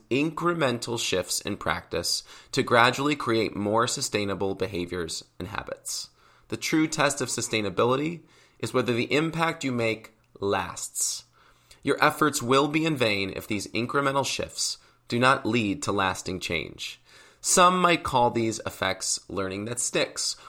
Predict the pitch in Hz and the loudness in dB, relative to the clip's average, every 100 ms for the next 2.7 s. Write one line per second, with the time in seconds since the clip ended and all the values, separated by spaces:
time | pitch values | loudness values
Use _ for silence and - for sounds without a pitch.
0 | - 127 - 135 143 151 147 139 123 - | 4 6 6 6 6 4 2 4 2 2
1 | 113 104 98 98 - - - 113 113 107 | 2 4 4 0 -2 -6 -2 0 0 0
2 | - 95 80 80 80 50 50 | 0 0 -2 -6 -10 -12 -16